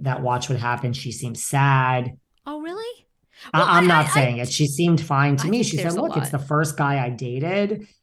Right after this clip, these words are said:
Speaker 1: And, um, you know, it's the first guy I dated, like, post-divorce. There's a lot more out there. And, you know, I mean, I was like, "You go, girl." You know what I mean?
Speaker 2: I know.
Speaker 1: So.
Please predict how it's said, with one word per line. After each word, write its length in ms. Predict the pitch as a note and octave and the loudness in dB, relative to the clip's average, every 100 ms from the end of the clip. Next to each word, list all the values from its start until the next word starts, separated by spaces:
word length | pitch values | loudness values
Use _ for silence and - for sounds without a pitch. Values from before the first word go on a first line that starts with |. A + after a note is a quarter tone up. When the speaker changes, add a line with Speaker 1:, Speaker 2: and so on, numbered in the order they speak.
| _ - | _ 2
Speaker 1:
And, 440 | C3+ C3+ C3 C3 C3+ | 6 6 4 0 0
um, 500 | A#2+ A#2 A2+ A#2 A2+ - | -2 -4 -6 -8 -10 -4
you 120 | F#3+ | 2
know, 160 | G#3 F3 | 4 4
it's 120 | - | 2
the 80 | D3 | -2
first 280 | D#3 D3+ - | 0 0 0
guy 240 | D3+ D3 | 0 0
I 60 | C#3+ | 0
dated, 640 | D3 G3 E3+ G#2+ G2+ C3 | 0 0 -2 -6 -12 -10
like, 300 | C#3+ B2 A#2+ | -4 -4 -2
post-divorce. 640 | C3+ C3+ C3+ C#3 E3+ F3 - | 4 4 6 2 2 0 0
There's 160 | A#2+ | -6
a 60 | A#2 | -4
lot 280 | B2 A#2+ C#3 | -2 0 2
more 240 | C3 A#2+ | 2 0
out 280 | A2 G#2 G#2 | -4 -6 -4
there. 260 | E3+ F#3+ C3+ | -2 0 0
And, 280 | G#2 G2+ - _ _ _ _ - | -2 -8 -12 _ _ _ _ 4
you 140 | C3+ | 6
know, 280 | B2 A2+ A#2+ | 6 4 0
I 100 | B2 | 4
mean, 120 | C3+ | 4
I 120 | C3 | 4
was 160 | C3 B2 | 2 -2
like, 280 | B2+ B2 C3+ | -2 -4 -2
"You 160 | G3 | -2
go, 300 | G#3 C#3+ C#3 | 2 4 4
girl." 560 | A3+ C#3+ G#2+ A#2+ D#3 E3+ | 4 0 -2 -2 -4 -4
You 120 | C#3 | -2
know 60 | C#3+ | 0
what 100 | E3 | -2
I 60 | E3 | -2
mean? 540 | E3+ G3 G#3 G3+ - _ - | -2 -2 -4 -6 -12 _ -10
Speaker 2:
I 140 | F#3 | -6
know. 340 | F3+ E3 D3+ C#3 _ _ _ _ _ _ _ _ _ | -2 -2 -4 -10 _ _ _ _ _ _ _ _ _
Speaker 1:
So. 840 | - B2+ A#2 A#2 A2+ G#2+ G#2 | -6 -2 -2 -2 -4 -6 -6